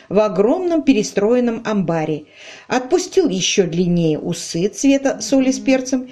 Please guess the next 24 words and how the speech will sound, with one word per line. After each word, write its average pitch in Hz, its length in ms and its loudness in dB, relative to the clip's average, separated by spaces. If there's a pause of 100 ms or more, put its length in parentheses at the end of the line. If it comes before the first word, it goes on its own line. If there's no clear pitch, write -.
(160)
и 208 100 4
разъезжал 196 560 2
на 196 140 2
лежачем 247 480 2
велосипеде, 196 640 0
высоко 160 400 -2
задирая 170 440 -2
ноги. 156 440 -4 (340)
Педали 208 440 2
и 196 180 -2
седло 214 360 2
в 190 80 -2
этой 202 200 2
конструкции 285 800 -2 (160)
располагались 311 680 2
почти 269 400 2
на 233 100 4
одном 202 280 0
уровне. 160 520 -4 (440)
За 175 200 0
Квиллером 196 500 2
признавали 247 480 2
немало 202 500 2
достоинств. 160 680 -4